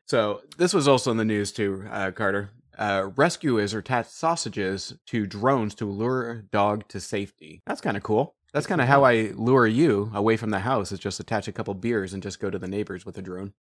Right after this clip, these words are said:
Speaker 1: But
Speaker 2: Drones are cool.
Speaker 1: they are cool. So I wish there was a video. You know how much money they would have made if there was a video of this on TikTok?
Speaker 2: Yeah, I was just gonna say it would go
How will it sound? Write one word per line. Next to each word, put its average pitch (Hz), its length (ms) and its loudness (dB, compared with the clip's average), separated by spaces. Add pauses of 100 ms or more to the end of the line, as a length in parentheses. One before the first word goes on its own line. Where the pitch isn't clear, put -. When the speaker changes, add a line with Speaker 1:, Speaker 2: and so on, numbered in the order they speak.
(120)
Speaker 1:
But 143 360 -2
Speaker 2:
Drones 123 320 -10
are 117 60 -16
cool. 113 580 -8 (160)
Speaker 1:
they 104 140 -2
are 135 180 2
cool. 85 440 -8
So 107 160 0
I 98 40 4
wish 117 200 0
there 175 80 -2
was 123 160 0
a - 20 -6
video. 104 340 -4 (120)
You 185 100 -4
know 254 140 -2
how 233 80 0
much 180 240 -4
money 117 240 2
they 143 120 2
would 139 120 2
have 120 60 0
made 120 140 0
if 123 80 -4
there 113 120 0
was 107 100 0
a 98 60 -4
video 104 380 0
of 120 100 2
this 131 340 -2 (160)
on 98 140 -4
TikTok? 127 520 -8 (160)
Speaker 2:
Yeah, 120 280 -6
I 117 80 -6
was 120 80 -8
just - 180 -12
gonna 117 160 -4
say 107 300 -4
it 101 40 -8
would 107 140 -12
go 95 240 -8